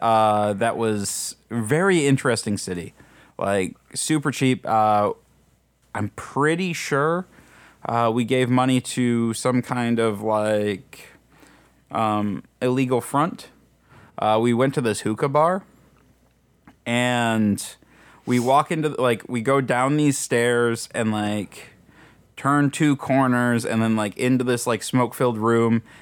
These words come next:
and we walk, er, on the door it says, uh, "Cash and Bitcoin only."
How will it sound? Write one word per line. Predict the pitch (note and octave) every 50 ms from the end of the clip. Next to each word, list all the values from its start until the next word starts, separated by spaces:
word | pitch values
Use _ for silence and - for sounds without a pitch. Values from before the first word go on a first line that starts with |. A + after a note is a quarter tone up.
| - -
and | - A2+ A2+
we | A2+ G#2+
walk, | A2 A#2 B2 C3 C3 - -
er, | - - B2+ B2 B2 B2 - - -
on | A#2+ A#2+ C3+ C#3 C#3+
the | C3+
door | A#2 G2+ A#2+ A#2+ A#2+ A2+ A2
it | G#2 F#2
says, | - A#2+ A2+ G#2+ G#2 G#2 G2 - - - - - - - _ - - _ _ - -
uh, | G#2+ G#2+ G#2+ G#2
"Cash | G2+ - - C3+ C3+ C#3 C3+ B2+ -
and | C#3+ A#2+ A2+ G2
Bitcoin | B2+ A#2+ - - - B2 A#2 A2+ A2+
only." | G#2+ A2 A2+ B2 C#3 E3 F3